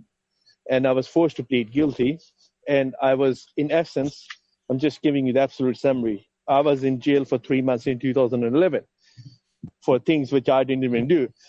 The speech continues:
But anyways, at the time, the Labor government minister intervened in my case, released me from detention, stating that within twenty-eight days,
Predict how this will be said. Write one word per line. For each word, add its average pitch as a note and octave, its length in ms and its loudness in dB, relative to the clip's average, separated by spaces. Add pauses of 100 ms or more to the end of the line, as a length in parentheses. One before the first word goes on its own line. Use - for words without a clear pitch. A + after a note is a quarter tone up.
(200)
But E3 140 0
anyways, F#3 540 2
at D3 100 0
the C#3 100 -2
time, D#3+ 280 0
the - 100 0
Labor C3+ 280 2
government C#3 420 0
minister C3 340 -2
intervened B2+ 460 -2
in A#2+ 100 -6
my A#2 140 -2
case, D#3 500 -2 (120)
released C#3 360 0
me C#3 100 -2
from B2 180 -4
detention, D#3 460 -4 (600)
stating D3 580 0
that B2 280 2 (220)
within C#3 260 0
twenty-eight C3+ 480 0
days, C3+ 380 0